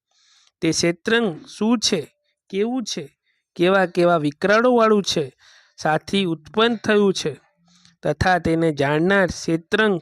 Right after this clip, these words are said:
કોણ છે અને તેનો પ્રભાવ કેવો છે, તે બધું તું સક્સેસમાં મારી પાસેથી સાંભળ. આ ક્ષેત્ર ક્ષેત્રજ્ઞના સ્વરૂપની ઋષિઓને અનેક પ્રકારને ગાયું છે.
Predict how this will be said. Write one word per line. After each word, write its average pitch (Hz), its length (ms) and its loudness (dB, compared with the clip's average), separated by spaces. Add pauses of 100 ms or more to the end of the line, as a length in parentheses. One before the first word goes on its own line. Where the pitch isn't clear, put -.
કોણ 185 240 2
છે - 380 -12 (420)
અને 160 220 0
તેનો 160 360 0
પ્રભાવ 160 440 0
કેવો 185 380 2
છે, 170 260 -6 (160)
તે 151 100 0
બધું 147 440 0 (460)
તું 190 120 -2
સક્સેસમાં 202 720 -2
મારી 156 240 0
પાસેથી 180 520 -4
સાંભળ. 135 480 -8 (840)
આ 139 120 -2
ક્ષેત્ર 208 500 -2
ક્ષેત્રજ્ઞના 226 640 -2
સ્વરૂપની 196 680 -4 (600)
ઋષિઓને 240 720 0
અનેક 220 320 0
પ્રકારને 226 540 0
ગાયું 160 440 2
છે. - 200 -14